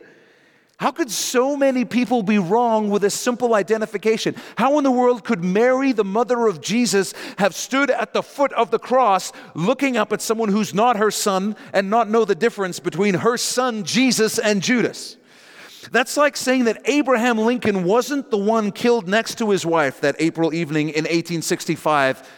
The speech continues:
at Ford's Theater. Was Mary Lincoln mistaken about the man who was sitting next to her?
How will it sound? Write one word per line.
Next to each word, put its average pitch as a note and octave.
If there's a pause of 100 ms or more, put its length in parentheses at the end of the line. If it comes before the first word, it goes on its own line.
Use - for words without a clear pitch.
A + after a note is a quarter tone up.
(240)
at D#3+
Ford's E3+
Theater. D#3+ (800)
Was -
Mary F3+
Lincoln F#3+
mistaken F3+ (460)
about F3
the F3+
man F3
who G3
was E3+
sitting E3
next D3+
to F3
her? G#3+